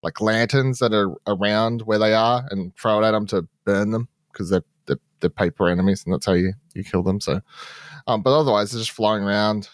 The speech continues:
Uh, you get a Zelda-inspired, uh, what do you call it? Like a, like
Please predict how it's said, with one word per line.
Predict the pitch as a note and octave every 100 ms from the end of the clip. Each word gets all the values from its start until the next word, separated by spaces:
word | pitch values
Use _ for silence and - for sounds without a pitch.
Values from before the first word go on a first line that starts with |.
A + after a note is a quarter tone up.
| _ _ _
Uh, | - F#2 F2+ F#2
you | G#2
get | A2+
a | G#2 G2+ F#2+ G2 F#2+ F#2+ G2 - _ _ _ _ _ _ _ -
Zelda-inspired, | G#2+ C#3 B2+ C3 B2+ A#2+ A2 - A2+ A2 A2 A2 A2 G#2+
uh, | A#2 - _ _ _ _ _ _ _ _ _ _ _ _ _ - F2 F2 E2+ D#2+ - _
what | A#3+
do |
you | D#3+
call | F#2+
it? |
Like | C2+ -
a, | E2+ - _ _ _ -
like | B2